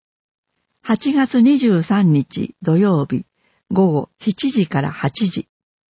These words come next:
集合場所、多目的室。内容、公園でナイトウォークをしたり、体育館で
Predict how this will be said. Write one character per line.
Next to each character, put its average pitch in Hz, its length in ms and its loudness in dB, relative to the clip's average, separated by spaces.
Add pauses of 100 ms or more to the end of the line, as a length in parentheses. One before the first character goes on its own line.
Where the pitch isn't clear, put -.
(720)
集 262 300 0
合 233 220 0
場 226 140 -2
所、 202 260 -4 (440)
多 208 120 2
目 254 280 2
的 220 280 -6
室。 - 360 -10 (1000)
内 220 280 2
容、 196 380 0 (800)
公 262 260 0
園 247 280 6
で 233 240 0 (180)
ナ 226 200 0
イ 277 80 -4
ト 269 160 -2
ウ - 20 -2
ォ 269 180 0
ー - 40 -8
ク - 140 -6
を 135 100 -2
し - 80 -8
た 147 140 -2
り、 147 200 -4 (840)
体 277 260 2
育 269 200 -2
館 143 320 2
で 135 200 0